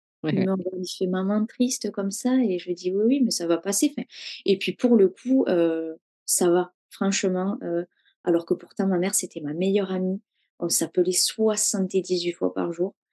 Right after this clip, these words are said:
Speaker 2: mais ça va. Je suis pas tous les jours à pleurer. Il y a des moments plus durs, arrivé le soir, une fois que tout le monde est couché. Là, j'ai des angoisses, je
Speaker 1: Mmh
Speaker 2: souffre
Speaker 1: mh.
Speaker 2: d'insomnie énorme, mais pour le coup, avec eux, ça va, quoi.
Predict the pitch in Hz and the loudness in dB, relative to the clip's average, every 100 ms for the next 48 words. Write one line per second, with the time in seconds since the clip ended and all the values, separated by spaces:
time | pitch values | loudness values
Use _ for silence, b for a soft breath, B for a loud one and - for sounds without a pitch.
0 | _ _ - 170 160 - 185 170 156 - | _ _ -6 -4 -2 0 0 0 -2 -8
1 | - 170 - 175 190 202 190 185 180 180 | -8 -6 -4 -4 0 2 0 -2 0 0
2 | 175 190 160 - 180 180 196 208 185 156 | 0 -6 -8 0 2 4 4 4 2 0
3 | 165 185 208 226 226 190 165 170 151 160 | 0 2 4 4 4 -4 -6 -8 -8 -8
4 | 156 165 180 - 185 185 - 160 - - | -2 2 2 2 2 2 -2 -6 -10 -8
5 | 175 180 175 - - - 196 B B B | -2 0 0 -2 -6 -2 -2 B B B
6 | - 170 170 160 165 165 170 175 - 156 | 0 2 4 4 4 2 0 0 -4 -10
7 | 156 - 175 170 160 156 170 165 175 - | -8 -8 -4 -2 -2 -2 -2 0 0 0
8 | 170 160 165 170 170 - _ _ _ _ | 0 0 -4 -4 -6 -8 _ _ _ _
9 | _ - 175 165 156 - 180 170 - 190 | _ -8 -4 -4 -4 0 4 4 2 2
10 | 180 160 156 165 170 151 143 - | 2 0 -2 -8 -6 -6 -6 -10